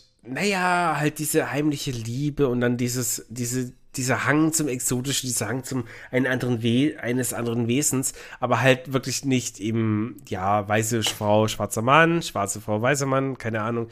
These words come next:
sondern eben anderes Wesen, ein komplett anderes Wesen.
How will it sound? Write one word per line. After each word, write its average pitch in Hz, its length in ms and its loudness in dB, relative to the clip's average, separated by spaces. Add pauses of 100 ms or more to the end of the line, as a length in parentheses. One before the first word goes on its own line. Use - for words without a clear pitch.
(240)
sondern 120 440 4
eben 110 640 0 (240)
anderes 123 560 -2
Wesen, 120 400 4
ein 104 120 0
komplett 110 300 -2
anderes 113 340 -6
Wesen. 156 360 0